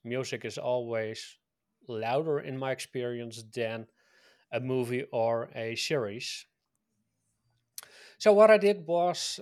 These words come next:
um, create a script in Home Assistant, uh, where I detect which applications, uh, being started on the Apple T V,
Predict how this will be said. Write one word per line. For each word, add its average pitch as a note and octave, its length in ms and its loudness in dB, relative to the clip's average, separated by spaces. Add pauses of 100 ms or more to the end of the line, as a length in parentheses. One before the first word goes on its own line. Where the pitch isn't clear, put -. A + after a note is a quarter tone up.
um, C#3 520 -2 (220)
create C#3 640 -2 (160)
a C3 240 -2
script - 800 -4 (360)
in C3+ 280 -4
Home C#3 260 -4
Assistant, D#3+ 680 -8 (720)
uh, B2+ 320 2
where C#3 680 2 (1080)
I C3 200 0
detect C3+ 580 -2
which C#3+ 300 0 (200)
applications, D3 760 -2 (280)
uh, C#3 180 -4
being C#3 320 -2
started D3 680 4 (220)
on C3+ 200 -2
the A#2+ 160 -6
Apple C#3+ 220 -2
T D3+ 180 -6
V, D3 360 -8